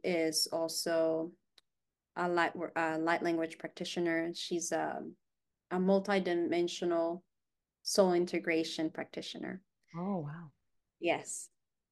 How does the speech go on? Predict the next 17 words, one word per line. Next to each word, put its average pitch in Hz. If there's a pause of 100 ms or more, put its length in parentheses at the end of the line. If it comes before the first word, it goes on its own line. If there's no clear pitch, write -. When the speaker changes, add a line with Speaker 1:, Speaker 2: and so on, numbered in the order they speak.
(180)
Speaker 1:
It's 190
very 185 (1160)
magical. 175
<laughs> 311
Speaker 2:
Sounds 233
like 247
it. 175
It 190
sounds 196
like 208
something 196
else 185
that 160
I 147
wanna 156
delve 151
into. 151